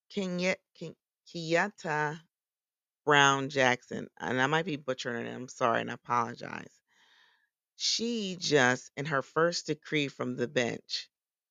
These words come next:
is in support of and has voted for segregation. That's what the headline reads on the New York Post.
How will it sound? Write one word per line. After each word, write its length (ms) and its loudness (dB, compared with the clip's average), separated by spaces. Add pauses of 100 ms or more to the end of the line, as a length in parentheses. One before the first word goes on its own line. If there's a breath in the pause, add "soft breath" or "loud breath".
(380)
is 180 2
in 80 -6
support 600 0
of 340 4 (880)
and 260 -4
has 380 -4
voted 460 0
for 480 -4 (680)
segregation. 840 0
That's 240 0
what 140 -8
the 100 -4
headline 500 2
reads 400 -6
on 160 -4
the 100 -4
New 160 -2
York 360 -2
Post. 460 -4